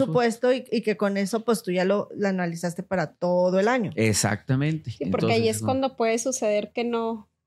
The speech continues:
Speaker 3: no se den las cosas, no sé, y, híjole, ¿que ahora qué hago? Porque ya tenía yo pensado usar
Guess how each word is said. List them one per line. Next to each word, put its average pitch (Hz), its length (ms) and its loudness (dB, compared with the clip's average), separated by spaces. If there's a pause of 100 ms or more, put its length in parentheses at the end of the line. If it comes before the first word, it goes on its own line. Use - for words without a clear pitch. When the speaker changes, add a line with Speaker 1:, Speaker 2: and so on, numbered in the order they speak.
(120)
Speaker 3:
no 208 220 -6
se 247 180 -2
den 247 200 0
las 254 180 -2
cosas, 247 380 -4
no 233 160 -6
sé, 233 280 -2
y, 202 380 -2 (220)
híjole, 220 400 -4
¿que - 60 -4
ahora - 260 -6
qué 254 120 -6
hago? 226 360 -6
Porque 233 320 -4
ya 220 280 2
tenía 240 420 2
yo 226 180 0
pensado 220 420 -2
usar 202 460 -6